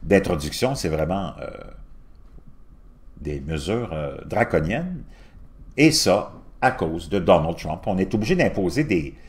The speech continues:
Vois-tu à quel point c'est hallucinant tout ce que Donald Trump fait changer comme norme ?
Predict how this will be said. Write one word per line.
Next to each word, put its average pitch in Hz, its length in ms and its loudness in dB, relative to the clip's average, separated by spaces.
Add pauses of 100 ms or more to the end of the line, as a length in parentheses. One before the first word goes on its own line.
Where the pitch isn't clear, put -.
(140)
Vois-tu 120 280 8
à 185 80 8
quel 101 240 6
point 165 280 0
c'est 82 380 0 (920)
hallucinant 101 760 -2
tout - 100 -12
ce - 80 -12
que 104 80 2
Donald 95 320 4
Trump 131 180 2 (560)
fait - 240 2
changer 117 680 2 (680)
comme 87 240 4
norme ? 113 480 -2